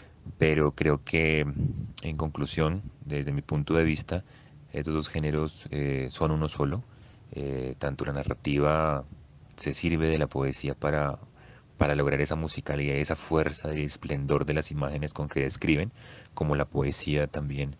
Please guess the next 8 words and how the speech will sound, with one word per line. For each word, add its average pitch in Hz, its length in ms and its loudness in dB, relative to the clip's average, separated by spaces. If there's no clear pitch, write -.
logra 73 300 4
esa - 100 4
sutileza 71 540 0
del 73 140 0
lenguaje 73 520 -2
y - 80 -2
ese 76 160 -4
manejo 73 720 0